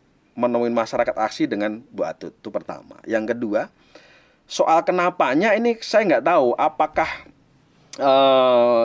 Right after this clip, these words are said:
karena sebentar lagi mau selesai sehingga butuh, butuh persiapan dan stamina untuk, eh, mungkin rencana maju lagi di dua ribu dua puluh empat atau apa, saya juga tidak tahu. Tetapi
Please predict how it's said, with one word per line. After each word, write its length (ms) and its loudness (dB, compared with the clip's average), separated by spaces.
karena 240 -2
sebentar 380 0
lagi 640 0
mau 180 0
selesai 560 0
sehingga 400 2
butuh, 400 0
butuh 400 -2
persiapan 680 0
dan 60 -2
stamina 480 0
untuk, 400 -2
eh, 160 -10
mungkin 400 -2
rencana 640 0
maju 340 -2
lagi 300 2
di 80 -8
dua 160 2
ribu 160 0
dua 160 2
puluh 80 -2
empat 320 0
atau 100 2
apa, 220 2
saya 160 -2
juga 160 -4
tidak 260 -2
tahu. 300 2
Tetapi 480 -2